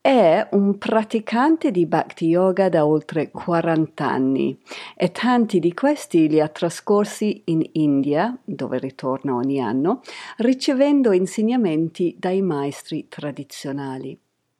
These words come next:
Parte del suo dharma è quello di trasmettere gli insegnamenti dei testi antichi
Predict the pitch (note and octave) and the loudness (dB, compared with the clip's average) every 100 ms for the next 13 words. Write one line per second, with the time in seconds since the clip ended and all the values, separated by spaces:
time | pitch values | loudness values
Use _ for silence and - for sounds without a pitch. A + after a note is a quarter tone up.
0 | _ _ - A#3+ B3 - F3 E3 - F3+ | _ _ 2 2 2 0 2 0 0 0
1 | D#3+ G3 A3 A#3+ A#3+ G#3+ F#3 F3 E3 E3 | 2 4 4 4 2 0 0 0 0 -2
2 | E3 F3+ E3+ G3+ G#3 A#3 A#3 G3+ F3+ E3+ | -4 -2 0 2 2 2 0 0 4 4
3 | E3 - E3+ E3+ F3+ G#3 G#3+ F#3 D#3+ D#3+ | 2 0 2 2 4 2 2 0 0 -2
4 | - C4 - F#3+ D#3+ D#3+ - D#3 D3 - | -2 -2 -2 0 2 0 0 -2 -4 -4
5 | C#3+ | -4